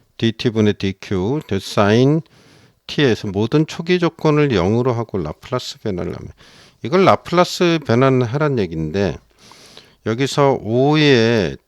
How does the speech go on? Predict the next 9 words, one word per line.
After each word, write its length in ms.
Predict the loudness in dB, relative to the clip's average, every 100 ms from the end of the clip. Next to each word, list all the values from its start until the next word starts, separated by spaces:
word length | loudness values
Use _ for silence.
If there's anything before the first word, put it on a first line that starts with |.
| _
디티의 1400 | -6 -2 0 -2 -6 _ -12 -4 0 2 2 0 -2 -6
제곱분의 960 | -8 -8 -6 -8 -4 -2 -2 -2 -6 -8 _ _ _ _ _ _ _
D의 720 | -6 -4 -2 0 2 2 2 -2
제곱에 520 | -6 -4 -4 -4 -6 -10
Q 280 | -6 0
나와 280 | 2 2 0
있는데, 560 | -2 -4 -6 -6 -8 -8 -14 _ _ _ _ _ _ _ _
이 320 | -8 -6 -4 -6
Q는 640 | -10 -2 2 4 2 0